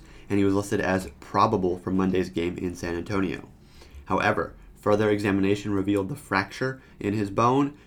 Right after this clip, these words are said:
which will likely put an end to one of the better rookie seasons we've seen in recent years. Monday's DraftKings N B A slate tips off at seven thirty P M Eastern and includes eight games.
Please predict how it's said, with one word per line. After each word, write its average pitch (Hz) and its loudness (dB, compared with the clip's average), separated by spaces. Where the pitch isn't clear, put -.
which - -4
will 104 4
likely 101 2
put 98 0
an 95 -8
end 95 0
to 98 -2
one 95 0
of 90 -2
the 87 -2
better 110 2
rookie 104 0
seasons 95 -2
we've 92 -4
seen 92 -2
in 80 -6
recent 82 -8
years. - -10
Monday's 117 6
DraftKings 113 2
N 110 2
B 110 2
A 104 6
slate 107 0
tips - -4
off 101 2
at 95 -4
seven 101 0
thirty 101 2
P 98 -2
M 90 -2
Eastern 107 -2
and 95 0
includes 101 -4
eight 95 0
games. 98 -2